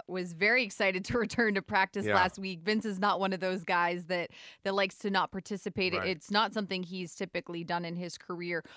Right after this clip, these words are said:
Speaker 1: What worked so well when they were using the five linebackers? We saw a lot with him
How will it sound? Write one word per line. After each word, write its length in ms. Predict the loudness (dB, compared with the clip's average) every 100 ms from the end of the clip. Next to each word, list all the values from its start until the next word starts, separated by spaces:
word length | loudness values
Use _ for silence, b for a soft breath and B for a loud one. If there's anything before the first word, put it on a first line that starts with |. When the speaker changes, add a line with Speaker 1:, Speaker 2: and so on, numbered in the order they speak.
| B B
Speaker 1:
What 240 | 2 2
worked 280 | 4 2 0
so 200 | 0 2
well 260 | 4 4 2
when 160 | 0
they 120 | 0
were 100 | 0
using 400 | -2 -4 -4 -4
the 80 | -4
five 360 | 0 4 6 4
linebackers? 720 | 2 2 4 2 0 -4 -6
We 100 | -8
saw 240 | -2 0 2
a 20 |
lot 240 | 2 2
with 140 | 0 -4
him 440 | -2 2 2